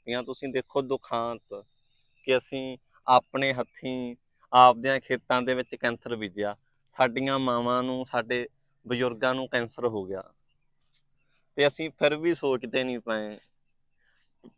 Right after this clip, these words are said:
ਮਾਲਵੇ ਏਰੀਏ ਤੇ ਚਲ ਜਾਓ, ਬਠਿੰਡੇ ਏਰੀਏ ਤੇ ਚਲ ਜਾਓ, ਹਰੇਕ ਘਰੇ ਇੱਕ ਜਾਂ ਦੋ ਜੀ ਪਰਿਵਾਰ ਦੇ ਮੰਜੇ ਦੇ ਉੱਤੇ ਕੈਂਸਰ ਤੋਂ ਪੀੜਤ ਨੇ। ਕੀ ਕੋਈ ਸੋਚਣ ਵਾਲਾ ਨਹੀਂ ਹੈਗਾ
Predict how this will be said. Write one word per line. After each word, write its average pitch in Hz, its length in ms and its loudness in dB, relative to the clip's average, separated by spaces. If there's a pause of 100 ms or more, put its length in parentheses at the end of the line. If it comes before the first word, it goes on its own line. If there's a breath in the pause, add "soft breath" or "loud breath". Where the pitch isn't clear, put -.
ਮਾਲਵੇ 135 800 6
ਏਰੀਏ 135 240 0
ਤੇ 131 140 -4
ਚਲ 107 260 -4
ਜਾਓ, 131 120 -2
ਬਠਿੰਡੇ 131 560 -2
ਏਰੀਏ 120 280 -4
ਤੇ 120 160 -10
ਚਲ 98 200 -4
ਜਾਓ, 113 220 -12 (400)
ਹਰੇਕ 160 360 2
ਘਰੇ 143 580 0 (500)
ਇੱਕ 139 260 0
ਜਾਂ 147 240 -2
ਦੋ 123 300 0
ਜੀ 127 200 -2
ਪਰਿਵਾਰ 120 500 4
ਦੇ 120 160 0
ਮੰਜੇ 113 400 -2
ਦੇ 117 120 -2
ਉੱਤੇ 113 440 -4 (380)
ਕੈਂਸਰ 135 420 2
ਤੋਂ 135 180 -2
ਪੀੜਤ 117 380 -4
ਨੇ। 95 220 -10 (1900)
ਕੀ 135 360 -2 (2500)
ਕੋਈ 143 120 0
ਸੋਚਣ 143 400 -4
ਵਾਲਾ 151 220 0
ਨਹੀਂ 160 160 -6
ਹੈਗਾ 127 440 0